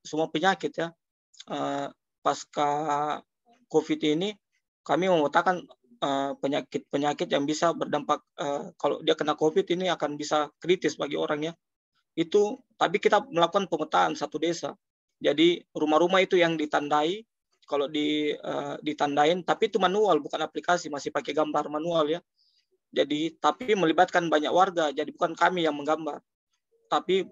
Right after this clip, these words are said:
bagaimana mengumpul, eh, perwakilan dari, misalnya kalau kalian loka-, lokasi teman-teman kan ini cukup luas ya, Jakarta ya. Mungkin itu dilakukan per R W ya,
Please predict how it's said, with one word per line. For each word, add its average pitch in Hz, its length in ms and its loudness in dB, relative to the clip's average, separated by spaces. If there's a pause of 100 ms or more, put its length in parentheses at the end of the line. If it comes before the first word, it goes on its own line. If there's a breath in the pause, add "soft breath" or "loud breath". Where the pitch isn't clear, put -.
bagaimana 156 400 4
mengumpul, 165 480 2
eh, 147 320 2
perwakilan 147 720 -2
dari, 143 480 -4
misalnya 151 400 -2
kalau 143 320 2 (480)
kalian 151 320 2 (720)
loka-, - 240 -4 (880)
lokasi 151 320 -2
teman-teman 165 400 2
kan 196 160 2
ini 208 160 -4
cukup 156 240 -10
luas 185 320 2
ya, 180 80 0
Jakarta 156 400 -2
ya. 160 160 -4 (880)
Mungkin 190 400 0
itu 190 240 0
dilakukan 170 400 2
per 139 160 -2
R 175 160 2
W 180 160 2
ya, 151 180 -2